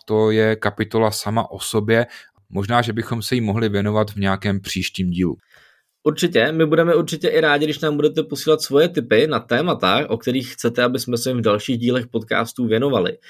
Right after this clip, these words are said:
Speaker 2: Takže já děkuji Václavovi jako pověřenci G D P R za jeho rozbor toho, na co byste se měli dát pozor, a budu se s vámi těšit u příštího dílu. Naslyšenou.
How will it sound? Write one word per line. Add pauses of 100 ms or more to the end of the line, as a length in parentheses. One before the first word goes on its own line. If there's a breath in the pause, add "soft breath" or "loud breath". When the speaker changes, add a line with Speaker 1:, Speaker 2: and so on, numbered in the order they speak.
(360 loud breath)
Speaker 2:
Takže (400)
já
děkuji
Václavovi
jako
pověřenci
G
D
P
R
za
jeho
rozbor
toho,
na
co
byste
se
měli
dát
pozor, (160)
a
budu
se
s
vámi
těšit
u
příštího
dílu.
Naslyšenou.